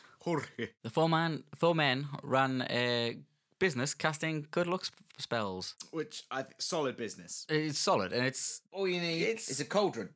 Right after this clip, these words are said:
Speaker 2: that
Speaker 1: Animals, you bring your own animals and cigars.
Speaker 2: Animals, cigars, you know, it's all above board. No one's really gonna be bothered by you. Involved expensive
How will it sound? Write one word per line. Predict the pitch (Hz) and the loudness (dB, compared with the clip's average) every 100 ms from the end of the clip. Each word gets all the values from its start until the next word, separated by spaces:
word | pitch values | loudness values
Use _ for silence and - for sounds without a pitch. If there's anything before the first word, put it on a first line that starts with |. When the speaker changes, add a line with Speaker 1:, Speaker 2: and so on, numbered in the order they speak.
| - | -2
Speaker 2:
that | 147 | 2
Speaker 1:
Animals, | 165 165 170 156 | 2 2 0 -2
you | 143 | -2
bring | 185 175 | -2 0
your | 175 | 0
own | |
animals | 170 175 175 151 | 0 0 -2 -2
and | 143 | -2
cigars. | 139 151 139 95 - - | -2 0 -2 -4 -6 2
Speaker 2:
Animals, | 165 175 165 147 | 4 4 4 2
cigars, | 143 - 156 151 147 143 143 - | 2 2 4 6 6 4 0 -2
you | 151 | 2
know, | 151 | 2
it's | 151 | 4
all | 214 | 4
above | 180 139 - | 4 2 2
board. | 151 156 156 160 160 175 | 4 6 6 4 0 0
No | 180 | 4
one's | 185 151 | 4 4
really | 151 139 | 2 2
gonna | 135 131 127 120 - _ _ _ - - _ _ _ | 2 2 2 0 -2 _ _ _ -18 -18 _ _ _
be | - | -6
bothered | 110 143 143 131 | 2 2 2 2
by | 143 143 | 2 4
you. | 143 143 143 - _ | 2 2 0 -6 _
Involved | 139 123 147 123 113 _ - | -2 4 4 4 0 _ -6
expensive | 135 - - 165 156 139 117 - - | -4 -2 0 2 2 2 0 -2 -4